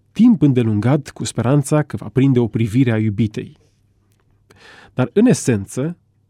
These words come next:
în esență, aș sublinia ideea efortului de a începe fiecare zi sub îndrumarea înțelepciunii. Sau, mai mult decât ideea de efort,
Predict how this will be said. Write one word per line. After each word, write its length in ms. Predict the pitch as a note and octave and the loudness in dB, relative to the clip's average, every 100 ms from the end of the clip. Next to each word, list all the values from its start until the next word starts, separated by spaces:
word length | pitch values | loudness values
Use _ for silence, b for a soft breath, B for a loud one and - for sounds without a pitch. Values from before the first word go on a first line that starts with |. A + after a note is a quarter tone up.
| _ _ _ _ | _ _ _ _
în 140 | - G3 | -2 0
esență, 440 | A#2 C#3+ C#3+ - | 2 0 0 -2
aș 180 | - E3+ | -2 -2
sublinia 600 | - B2+ A2+ A#2 D3 E3+ b b b b | 0 -2 0 0 0 -2 b b b b
ideea 340 | D3+ C3 G#3 F#3 | -2 0 2 0
efortului 880 | D#3+ - G3 E3+ - G2+ G#2 C3+ - _ | 0 0 2 2 -2 -8 -8 -8 -12 _
de 140 | B2 | -2
a 20 | C#3 | 0
începe 340 | B2 D#3+ C#3+ | 0 0 0
fiecare 580 | A2 - F#3 F#3+ E3 C3+ | 0 0 0 2 2 0
zi 300 | G2 A#2+ C#3+ _ _ | 0 -4 -6 _ _
sub 260 | - - A2+ | -8 -6 -4
îndrumarea 680 | - C3+ A#2 G#2+ B2 B2 A2+ _ _ | 0 0 2 0 2 0 -2 _ _
înțelepciunii. 800 | A#2 B2 A#2 - - A2 G#2 - _ _ _ _ _ _ _ | -4 -2 -2 -4 -8 -8 -8 -16 _ _ _ _ _ _ _
Sau, 180 | _ C3 | _ -2
mai 120 | B2 | 0
mult 160 | A2+ E3+ | 2 2
decât 320 | C#3 B2 - | 2 -2 -8
ideea 280 | - A#2+ C3+ | -4 0 0
de 120 | A#2 | 0
efort, 640 | A2 - B2 C#3 - - | -4 -2 0 0 -4 -16